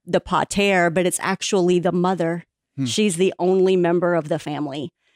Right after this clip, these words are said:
Speaker 1: that's allowed to light the Shabbat candles. And I raise that because that means that Jesus, James, and his siblings grew up in a world with their mother,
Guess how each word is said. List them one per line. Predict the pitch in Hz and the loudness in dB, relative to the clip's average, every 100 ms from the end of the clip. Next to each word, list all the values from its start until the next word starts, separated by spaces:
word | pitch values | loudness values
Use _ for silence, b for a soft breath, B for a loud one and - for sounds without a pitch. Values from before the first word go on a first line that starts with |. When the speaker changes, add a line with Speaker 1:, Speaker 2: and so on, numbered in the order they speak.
| _ _ | _ _
Speaker 1:
that's | 214 - | -4 -2
allowed | 165 165 165 170 | 0 0 0 -2
to | 170 | -6
light | 170 165 - | -4 -4 -4
the | - | -8
Shabbat | 175 - 165 160 - | -6 -6 -4 -4 -6
candles. | - 180 185 175 165 165 | -4 -2 0 2 0 0
And | 190 165 - | 0 0 0
I | 185 | -2
raise | 175 185 220 285 180 | 0 0 2 2 0
that | 165 156 151 - | 0 0 -2 -2
because | 190 208 190 151 | -2 0 -2 0
that | 202 190 | 0 0
means | 233 226 214 160 | 0 -2 -2 -2
that | 165 170 | -4 -4
Jesus, | 156 170 208 190 208 202 190 - - _ _ _ _ 175 | -4 -2 -2 0 0 2 0 -4 -6 _ _ _ _ -6
James, | 156 190 180 196 190 196 202 - - _ | 0 2 2 2 2 2 0 -2 -8 _
and | 185 | 0
his | 196 170 | 0 0
siblings | - 220 196 185 165 | 0 2 2 2 0
grew | 165 196 185 | 0 2 4
up | 170 180 | 4 2
in | 180 | 0
a | 151 | 0
world | 147 165 190 185 160 160 | 0 2 2 2 2 0
with | 160 175 - | 0 -2 -2
their | 160 190 165 | -2 0 0
mother, | 165 165 175 190 165 151 131 | -2 -2 -2 -2 -2 0 -2